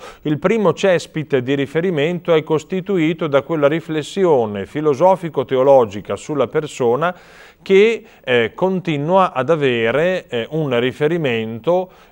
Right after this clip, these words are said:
chiaro e preciso, e per questo autorevole, alla elaborazione del, eh, San Tommaso d'Aquino. L'altro cespite filosofico di riferimento,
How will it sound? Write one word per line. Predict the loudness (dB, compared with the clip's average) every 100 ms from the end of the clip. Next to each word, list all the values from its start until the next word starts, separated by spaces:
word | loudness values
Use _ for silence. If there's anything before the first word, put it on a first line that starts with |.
| _
chiaro | 0 2 4 2 0 -2
e | -4 -4
preciso, | -2 -2 -2 -6 -6 -4 -2 -2
e | -4
per | -8 -8
questo | 0 0 0 -6 -6
autorevole, | -2 -2 -2 -2 -2 -2 -2 -2 -4 -8 -20 -2
alla | 2 4 2 0
elaborazione | 2 4 4 2 2 0 0 2 0 -2 -4 -6
del, | -12 -4 0 2 0 0 0 -2 -6
eh, | -6 -4 -4 -6
San | -6 -6
Tommaso | -4 -2 2 2 0 -4 -4
d'Aquino. | -4 -4 -4 -6 -6 -10 -12 _ -20 -20 -6
L'altro | 4 4 4 0 0 0 0
cespite | 0 2 2 -2 -8 -10 -2 -2
filosofico | -2 -4 -2 4 4 2 -6 -8
di | -6
riferimento, | -6 -6 -6 -4 -4 -4 -4 0 2 2